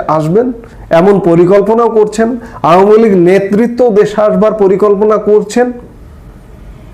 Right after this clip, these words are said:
বিক্রম মিশ্রি তো আর বলবেন না যে শেখ হাসিনা অমুক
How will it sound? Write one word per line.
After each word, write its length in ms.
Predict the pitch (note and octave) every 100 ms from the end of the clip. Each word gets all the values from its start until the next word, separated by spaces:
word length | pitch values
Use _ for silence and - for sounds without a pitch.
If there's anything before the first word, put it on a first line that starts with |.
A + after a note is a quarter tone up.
| -
বিক্রম 380 | F3+ G3 A3 G#3+
মিশ্রি 320 | G3+ - F#3+
তো 100 | G3
আর 120 | E3
বলবেন 380 | D3+ E3 F3+ A3
না 220 | G#3+ D#3+ C#3+ C#3+
যে 100 | C#3+
শেখ 300 | D#3 - D3+ D3+
হাসিনা 380 | D3+ E3+ D3+ C#3+ B2+ B2+ - -
অমুক 220 | D3+ E3+